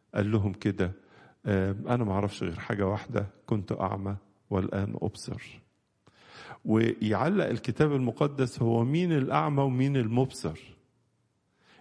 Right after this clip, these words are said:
مين الأعمى؟ الشخص ده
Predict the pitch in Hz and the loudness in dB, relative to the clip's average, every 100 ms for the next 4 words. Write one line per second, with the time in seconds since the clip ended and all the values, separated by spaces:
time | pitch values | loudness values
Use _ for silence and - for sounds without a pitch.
0 | - 110 156 160 131 - 113 120 143 175 | -2 2 4 2 2 2 0 2 0 -2
1 | - _ _ _ _ _ _ _ - _ | -10 _ _ _ _ _ _ _ -20 _
2 | _ _ _ _ - 101 - 131 - 110 | _ _ _ _ -8 -4 -2 -2 -2 -2
3 | 120 | 0